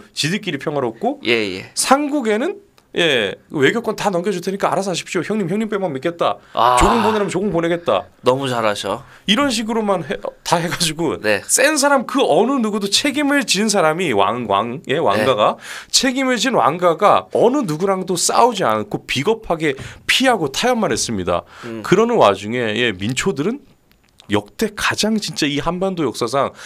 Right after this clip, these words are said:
Speaker 1: 당군왕검 때가 오히려 진짜 더 행복하지 않았을까 싶을 정도로.
Speaker 2: 아무튼 조선시대는
Speaker 1: 예.
Speaker 2: 같은 민족에서 노비를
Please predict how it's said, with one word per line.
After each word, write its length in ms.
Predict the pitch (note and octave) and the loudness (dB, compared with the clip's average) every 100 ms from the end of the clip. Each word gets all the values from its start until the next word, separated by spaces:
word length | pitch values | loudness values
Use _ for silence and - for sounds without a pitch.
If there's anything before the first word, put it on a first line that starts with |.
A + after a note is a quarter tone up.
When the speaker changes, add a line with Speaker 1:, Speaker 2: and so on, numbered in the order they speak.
| - - - _ B2+ | -18 -18 -20 _ -4
Speaker 1:
당군왕검 680 | - - D3 B3 C4+ C4 A3+ | -2 -2 -2 -2 0 -2 -2
때가 180 | A#3 F3+ | 0 0
오히려 300 | C3 F3 D#3+ | 0 -2 -4
진짜 260 | B2+ C#3+ C#3 | -2 -4 -2
더 100 | B2 | -4
행복하지 440 | E3+ F3+ F#3 E3 | -4 -6 -4 -2
않았을까 380 | G#2 B2+ B2+ - | 0 -2 -2 -4
싶을 260 | - - C3+ | -6 -10 -6
정도로. 600 | G#3+ G3+ G3 G2 G#2 A2 | -2 -2 0 0 0 -2
Speaker 2:
아무튼 440 | E3+ G3+ F#3 D#3+ | -2 -2 -2 -2
조선시대는 800 | C#3 C#3+ F#3+ G3 - G3+ F3+ F#3 C3 G#2 F2+ | -4 -2 -2 -2 -2 -2 0 2 2 2 2
Speaker 1:
예. 40 | |
Speaker 2:
같은 480 | F2+ - - G#3+ F3 | 0 -2 -4 -4 -2
민족에서 1200 | C#3 C#3+ D#3+ E3 D#3+ D#3 D3+ D3 C#3 C#3 C3+ D3 | -4 -2 0 0 0 0 -2 -2 -2 -2 0 -2
노비를 840 | B2+ B2+ C#3+ D#3+ F3 F3 E3 D#3+ | -2 -2 -2 -2 -2 0 0 -2